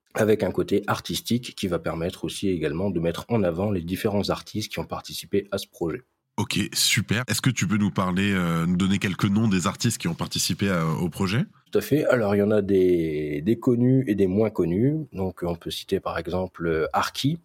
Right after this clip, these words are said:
Speaker 2: Ok, nice.
Speaker 1: Donc, je sais plus combien il y a de numéros derrière, mais enfin bref, je pense que tout le monde connaît Arki dans, dans le milieu de, de l'art.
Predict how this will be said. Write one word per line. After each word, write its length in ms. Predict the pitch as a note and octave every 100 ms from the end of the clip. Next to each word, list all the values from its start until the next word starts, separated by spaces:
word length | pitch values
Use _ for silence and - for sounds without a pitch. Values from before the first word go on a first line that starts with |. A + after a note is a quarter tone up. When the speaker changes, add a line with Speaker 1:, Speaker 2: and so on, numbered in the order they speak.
| _
Speaker 2:
Ok, 140 | - D3
nice. 760 | E3 G2 D2+ E2+ A#2 E2 - -
Speaker 1:
Donc, 160 | F#2 E2+
je 80 |
sais 140 | F2 -
plus 160 | -
combien 260 | G#2 G2 G#2
il 80 | F#2+
y 40 |
a 40 | F2
de 40 |
numéros 320 | F2 F2+ F2
derrière, 340 | F#2+ F#2 G2 G2+
mais 60 | E2+
enfin 160 | -
bref, 220 | F2 F2
je 60 | D#2+
pense 180 | F#2+ F2+
que 80 | F2
tout 140 | -
le 80 | G2
monde 120 | G2+
connaît 220 | G2+ F#2
Arki 300 | F#2+ - -
dans, 260 | F2+ D#2+ D2+
dans 140 | D#2
le 80 | E2
milieu 260 | F2 E2+ F2+
de, 280 | E2+ D#2
de 120 | D2 E2
l'art. 400 | F2 B2 C3+